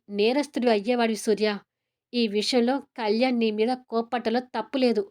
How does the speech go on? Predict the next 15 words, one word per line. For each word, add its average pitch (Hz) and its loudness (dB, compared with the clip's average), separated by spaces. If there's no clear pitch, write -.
అంటుంది 247 -4
మైథిలి 202 -4
సూర్యని 202 -4
కోపంగా 196 -10
చూస్తూ. 190 -10
"నా 233 -2
తప్పు 202 -6
ఉందని 233 0
నాకు 220 -6
కూడా 254 -2
అర్థమవుతుందక్కా. 214 -2
రేపటి 226 -2
నుంచి 208 -2
తన 254 -2
టైమింగ్స్‌ని 226 -2